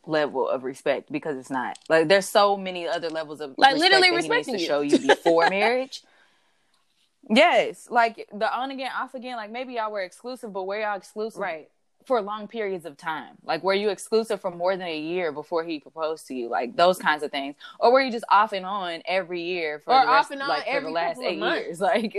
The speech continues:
Speaker 1: that's
Speaker 2: Because the, those reactions,
Speaker 1: Yeah,
Speaker 2: like,
Speaker 1: it's just
Speaker 2: y'all
Speaker 1: a
Speaker 2: didn't
Speaker 1: lot.
Speaker 2: get over that all of, of the sudden because he proposed. Like, there's something that needs to be worked through. 'Cause even if y'all
Speaker 1: Mm-hmm.
Speaker 2: married, y'all still might piss each other off in two months and be off again in your marriage.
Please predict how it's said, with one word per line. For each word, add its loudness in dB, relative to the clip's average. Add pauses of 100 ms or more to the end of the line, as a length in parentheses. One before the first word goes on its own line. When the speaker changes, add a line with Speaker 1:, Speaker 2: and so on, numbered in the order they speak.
Speaker 1:
that's 2
Speaker 2:
Because 2 (120)
the, 4 (100)
those -2
reactions, -8
Speaker 1:
Yeah, 2
Speaker 2:
like, -12
Speaker 1:
it's 2
just 6
Speaker 2:
y'all 6
Speaker 1:
a -6
Speaker 2:
didn't -4
Speaker 1:
lot. -2
Speaker 2:
get -10
over -2
that -8
all -4
of, -16
of -10
the -20
sudden -6
because -16
he -18
proposed. -4 (760)
Like, 0
there's 2
something -4
that -6
needs -6
to -14
be -10
worked 0
through. -8
'Cause -6
even -4
if -4
y'all 2
Speaker 1:
Mm-hmm. 0
Speaker 2:
married, -4
y'all -2
still -8
might -10
piss -8
each -14
other -6
off -4
in -12
two -8
months -8
and -2
be -4
off 2
again -10 (120)
in -8
your -8 (160)
marriage. -12